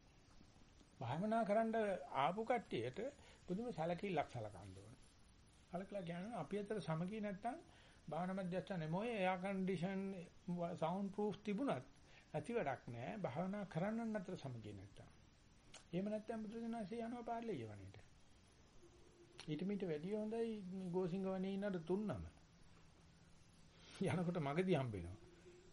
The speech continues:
උන් කියනවා "දැන් අපි හිතින් එකයි, කයෙන් වෙන් වෙලා ජීවත් වෙනවා. කයෙන් වෙන් වුණාට අපි හිතින් එකයි."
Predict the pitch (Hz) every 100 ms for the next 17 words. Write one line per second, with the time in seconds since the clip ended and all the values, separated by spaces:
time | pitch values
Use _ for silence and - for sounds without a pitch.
0 | - - 208 196 226 214 208 185 185 180
1 | 180 147 156 196 180 151 135 143 202 160
2 | 170 196 170 170 170 190 175 147 131 -
3 | - - - 139 175 185 151 175 202 196
4 | 196 165 180 175 143 123